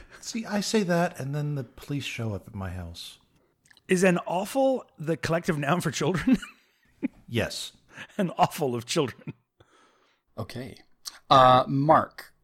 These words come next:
Speaker 3: uh, your guess for Dunnart.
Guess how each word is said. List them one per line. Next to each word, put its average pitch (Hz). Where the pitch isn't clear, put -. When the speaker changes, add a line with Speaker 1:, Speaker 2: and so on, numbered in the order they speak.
Speaker 3:
uh, 107
your 170
guess 151
for 131
Dunnart. 117